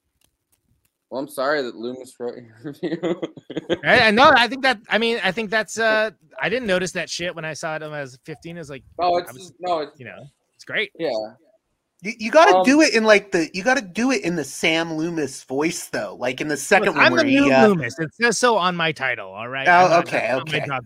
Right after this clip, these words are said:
Speaker 2: title. Get
Speaker 1: They're
Speaker 2: Andrew to
Speaker 1: re-,
Speaker 2: do it.
Speaker 1: they're remaking everything now. Jay Underworld got re-, you know, Conan Neutron got, I mean, he's shiny.
Speaker 3: It, for what it's worth, I think you were better than the Malcolm McDowell Loomis.
Speaker 2: <laughs> Low barrier to
Speaker 3: I,
Speaker 2: cross.
Speaker 3: I'm sorry, Malcolm McDowell. Please forgive me.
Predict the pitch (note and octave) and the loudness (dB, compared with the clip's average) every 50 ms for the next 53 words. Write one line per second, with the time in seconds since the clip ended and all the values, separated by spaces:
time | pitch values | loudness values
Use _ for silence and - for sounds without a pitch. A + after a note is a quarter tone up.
0 | - A#2+ G#2 F#2+ F2 E2+ E2+ - - _ _ _ _ _ _ _ _ _ - D#3+ | -10 -12 -12 -12 -14 -18 -20 -20 -20 _ _ _ _ _ _ _ _ _ -14 -10
1 | D#3+ E3 D#3 D#3+ D#3+ D#3+ F3+ F#3+ F#3+ F3+ - - - E3+ F3+ F3 F3 F#3 F3+ F3+ | -6 -4 -2 -2 -2 -2 -2 -2 -4 -6 -8 -4 -2 0 0 0 0 0 -2 -2
2 | E3+ - C#3 C3 B2 B2 A#2 A2 A2 - - F#2+ F#2 F#2 E2+ E2+ E2+ D2+ F2 - | -2 -2 -6 -6 -6 -6 -6 -6 -8 -10 -12 -14 -14 -14 -14 -14 -14 -16 -18 -20
3 | _ _ _ _ _ _ _ _ _ - - C3+ C#3+ D#3 D#3 D3 C#3+ A#2+ B2+ C3+ | _ _ _ _ _ _ _ _ _ -8 -4 -2 -2 -2 -2 -4 -4 -2 0 0
4 | C3+ C3+ B2 G#2+ B2 A#2 G#2+ A2 B2 B2+ A#2+ E2+ C#2 F2 A2 A2+ A#2+ C3 B2 A2 | 0 0 0 -2 -4 -4 -4 -6 -8 -10 -10 -12 -16 -16 -14 -12 -10 -8 -8 -8
5 | G2+ G#2 G#2+ _ A2 _ _ - B2 A#2+ A#2+ A#2 A#2 A#2+ A#2 - - A2 G#2 G#2+ | -8 -10 -14 _ _ _ _ -14 -12 -10 -8 -8 -8 -10 -10 -10 -8 -8 -8 -8
6 | G2+ G2 F2+ - _ _ _ _ _ _ _ _ _ _ - C3 D#3 F3 F#3 F3+ | -8 -10 -12 -16 _ _ _ _ _ _ _ _ _ _ -4 -2 0 0 0 0
7 | E3+ E3 - - E3+ F3 F#3+ F3+ D3 B3 C4+ - - - - D#4 D4+ D4 E4 F#4+ | -2 -4 -2 0 0 2 2 2 4 4 2 2 0 0 4 4 6 8 8 8
8 | G4+ F#4+ - D4 D4+ D4+ D4+ - C4 A#3 A3 - B3+ A#3 B3 A#3+ A3 G3+ G#3 G3+ | 8 6 6 6 6 6 6 6 4 2 2 2 0 0 2 2 4 6 6 6
9 | G3+ G3+ F#3+ F#3+ F3+ E3 D#3 D#3 D#3 D#3 D3+ - E3 B2+ A2 - C3+ A#2 G#2+ A2 | 4 4 2 0 -2 -2 0 2 4 4 2 2 -4 -10 -8 -6 -6 -6 -4 -6
10 | A2+ A2+ - - - - - - - _ _ - F#3 - - - C4 B3 - - | -8 -10 -14 -18 -20 -20 -20 -20 -20 _ _ -8 -8 -4 0 0 0 0 -2 -4
11 | C#4+ - - - - - - - - - - - - _ _ _ _ _ - A#3+ | -4 -4 -4 -8 -14 -20 -20 -18 -18 -18 -20 -20 -20 _ _ _ _ _ -14 -14
12 | A#3 - - - - - - G3+ G#3 - _ - - G3 F#3+ - F#3+ F3 E3 E3+ | -14 -14 -16 -20 -20 -20 -16 -16 -16 -16 _ -18 -20 -18 -16 -14 -12 -12 -10 -10
13 | D3+ D3 D#3 D3+ D3+ D3+ C#3+ C3 A#2+ - F3+ F#3+ G3 - - F#2+ - G#3 G#3+ G#3+ | -8 -6 -6 -4 -4 -4 -6 -6 -2 0 2 2 2 0 0 2 4 4 4 2
14 | - - B3+ A3+ G#3 G#3 G3+ F3+ D#3+ D#3+ D#3 - E3+ D3+ C#3 C#3 - C3+ A#2+ A#2 | 4 6 8 8 8 6 6 4 4 2 2 2 -2 -6 -6 -2 2 2 2 2
15 | - - - C#3+ C#3+ - - - C3 B2+ A#2 - A2 F#2 - | 0 -4 -8 -14 -14 -14 -16 -12 -10 -10 -10 -10 -14 -20 -20